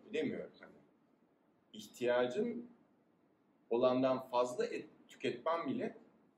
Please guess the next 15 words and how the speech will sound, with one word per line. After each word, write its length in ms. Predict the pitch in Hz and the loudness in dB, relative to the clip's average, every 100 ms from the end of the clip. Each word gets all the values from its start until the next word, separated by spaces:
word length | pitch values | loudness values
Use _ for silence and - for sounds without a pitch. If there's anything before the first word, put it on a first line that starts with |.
| _ _ 143 | _ _ -4
o 80 | |
şiddete 800 | 139 - 135 110 139 170 254 - - - _ _ _ _ _ _ _ _ _ _ _ _ _ - | -4 -4 -6 -4 -4 0 0 0 -10 -20 _ _ _ _ _ _ _ _ _ _ _ _ _ 0
indirekt 420 | 107 - 117 - | 2 4 2 2
olarak 420 | 98 127 233 - - _ _ _ _ _ | 2 2 0 -6 -20 _ _ _ _ _
dahil 300 | 113 135 233 | 0 0 2
olman 340 | 240 131 110 87 | 2 0 -2 -8
demek. 220 | - - - _ _ - _ _ _ _ _ _ _ _ _ _ _ _ _ _ | -14 -20 -20 _ _ -20 _ _ _ _ _ _ _ _ _ _ _ _ _ _
Sen 460 | - 123 151 202 - 98 | -8 -4 -4 -6 -14 -10
yemeği 320 | 104 107 110 | -6 -4 -6
bıraktığın 440 | 95 98 - - 104 | -6 -8 -10 -16 -14
zaman, 220 | - - - _ _ _ _ _ _ _ 98 | -14 -18 -20 _ _ _ _ _ _ _ -2
ben 200 | 120 127 | -2 0
yemeği 360 | 92 85 87 | -2 -4 -4
bıraktığım 420 | 85 85 - 92 | -6 -6 -10 -20
zaman, 320 | - - 73 | -20 -20 -20